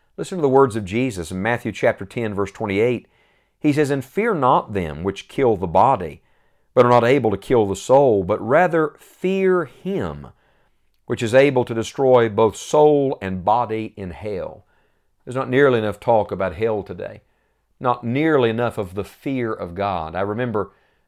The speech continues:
several years ago an elderly couple that had seen a real spiritual awakening in their generation saying to me that they believed one of the reasons we had not seen that in our day is that there was no fear of God today.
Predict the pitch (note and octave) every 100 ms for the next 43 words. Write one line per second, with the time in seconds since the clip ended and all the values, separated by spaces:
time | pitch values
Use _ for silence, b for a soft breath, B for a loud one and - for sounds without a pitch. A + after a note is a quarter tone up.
0 | b - C3+ A2+ A2 A#2+ G2+ G2+ G2 F#2+
1 | G2 A2+ A#2+ G#2 G2+ F#2+ A#2 G#2+ F#2+ F#2+
2 | F2+ - A2+ G2+ G#2 - - A#2 A2+ G2
3 | G2 G#2 A2 G2+ F#2+ F#2 G2 G2+ G2 G2
4 | G#2 A2+ - G2 - B2 B2 A2 G2+ G2+
5 | G2 b b b b b - G#2+ D#3 D#3
6 | D3 B2 D3 G#3 D3+ B2+ A#2+ F2+ F2+ F#2+
7 | G2+ G2+ A#2 A2 B2 - - D#3+ D#3 C3
8 | A#2 A2 A2+ A#2+ A#2+ A2 G#2+ F2+ F#2 A2+
9 | G#2+ F#2+ A2+ A2 A2 A2 G#2 C3+ C#3+ D3
10 | C3 b b b _ D3+ C3+ A#2+ F2+ F2
11 | G2+ G#2+ F2 D2+ C#2 - - - - -